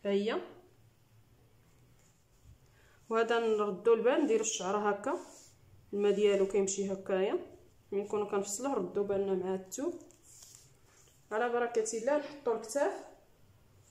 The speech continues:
غندير، آه، في الكتاف ندير، آه، ربعة وعشرين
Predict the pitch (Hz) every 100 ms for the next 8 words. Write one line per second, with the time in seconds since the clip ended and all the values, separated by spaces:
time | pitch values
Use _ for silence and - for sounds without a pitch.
0 | - _ _ 214 214 214 214 214 208 196
1 | 170 - - - _ _ _ - _ _
2 | _ _ _ _ _ _ _ _ - -
3 | 220 - 220 220 202 214 214 202 190 180
4 | 160 - 196 220 202 - 190 226 392 -